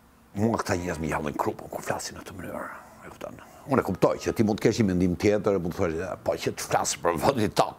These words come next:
ta thuash në atë mënyrë, si me thënë, për shembull, çaj më shumë tut ka mama ime." Mama jote çdo emri të ketë,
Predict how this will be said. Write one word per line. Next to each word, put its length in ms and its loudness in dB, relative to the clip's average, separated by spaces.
ta 100 4
thuash 280 -2
në 80 2
atë 220 -2
mënyrë, 280 0
si 140 0
me 140 2
thënë, 300 0
për 80 -4
shembull, 160 -2
çaj 300 2
më 80 0
shumë 240 0
tut 160 2
ka 120 4
mama 320 2
ime." 300 2
Mama 240 4
jote 280 4
çdo 380 4
emri 160 2
të 80 -8
ketë, 240 2